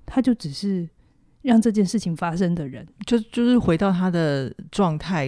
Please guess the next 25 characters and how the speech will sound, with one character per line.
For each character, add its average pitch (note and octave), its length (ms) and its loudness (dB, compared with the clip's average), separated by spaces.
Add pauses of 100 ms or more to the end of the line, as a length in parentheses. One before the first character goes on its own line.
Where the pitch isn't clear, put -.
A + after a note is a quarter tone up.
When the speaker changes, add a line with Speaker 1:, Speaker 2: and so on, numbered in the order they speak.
(100)
Speaker 2:
也 C3+ 180 -8
是 F#3 180 -6
他 D#3+ 220 -4
的 D3 140 -4
正 F3 160 0
常 B2 180 -4
反 - 160 -12
应 C3 220 -2
而 D2+ 80 -8
已。 - 20 -8
Speaker 1:
对， A#3 140 8
对， G#3+ 140 4
对， G3 120 2
就 A3+ 80 0
像 C#4 160 2
我 F3+ 120 0
的 C#3+ 120 -10
教 F3+ 240 -4
授， E3+ 220 -4 (480)
我 G#3 160 4
觉 A#3+ 220 2
得 D4 400 0
我 F#3 120 4
当 A3+ 300 6
时 E3 500 -4